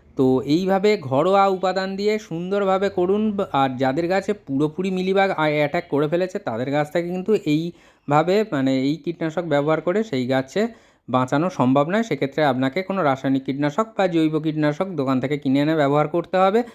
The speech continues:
কিন্তু যদি গাছে অন্তত পাঁচ ছটা ডালে দেখছেন যে এরকম ধরেছে, আমি যেরকম দেখালাম যে পরিমাণে, ওই রকম পরিমাণে থাকলে আপনার গাছ কিন্তু, গাছ থেকে মিলিবাগ অবশ্যই এই কীটনাশকের স্প্রেতে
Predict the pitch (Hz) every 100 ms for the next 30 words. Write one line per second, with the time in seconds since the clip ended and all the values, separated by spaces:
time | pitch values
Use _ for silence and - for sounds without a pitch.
0 | - _ - 202 233 208 120 - _ -
1 | 117 135 160 208 165 147 147 185 202 202
2 | _ _ - 139 131 151 170 185 - 156
3 | - 170 165 165 170 170 160 160 190 185
4 | 151 143 156 131 127 151 151 180 151 139
5 | 143 143 147 135 135 156 190 220 220 135
6 | 135 139 147 156 226 - - - 135 151
7 | 165 170 185 170 170 170 165 165 160 175
8 | 233 180 139 135 123 127 139 - 165 165
9 | 240 262 _ _ - 135 135 170 156 131
10 | 143 202 - - 127 139 139 196 190 160
11 | 151 127 131 135 139 156 156 151 _ 131
12 | - - 139 143